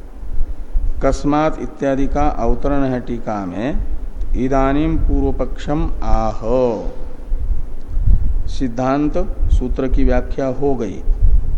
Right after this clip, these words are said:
अब पूर्व पक्ष आया ही नहीं। अब सिद्धांत को बताने के बाद पूर्व पक्ष बताते हैं।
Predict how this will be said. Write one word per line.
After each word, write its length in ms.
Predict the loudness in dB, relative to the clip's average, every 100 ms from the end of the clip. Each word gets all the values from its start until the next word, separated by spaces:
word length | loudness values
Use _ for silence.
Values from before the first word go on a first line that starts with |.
| -2 -8 -10 -6 -4 0 4 4 4 2 0 -2 -2
अब 160 | -2 0
पूर्व 220 | 0 0
पक्ष 260 | -2 -4 -4
आया 320 | -4 2 4
ही 160 | 4 2
नहीं। 200 | 0 -2 -6 -10 -10 -10 -8 -8 0 2 6 6 6
अब 140 | 4 2
सिद्धांत 540 | 0 0 0 0 0
को 140 | -2
बताने 420 | -2 -2 -4 -4 -4
के 120 | -6
बाद 240 | -4 -4 -4
पूर्व 200 | -4 -2 0
पक्ष 280 | 0 -2 -4
बताते 500 | 0 0 0 -6 -6
हैं। 240 | -6 -4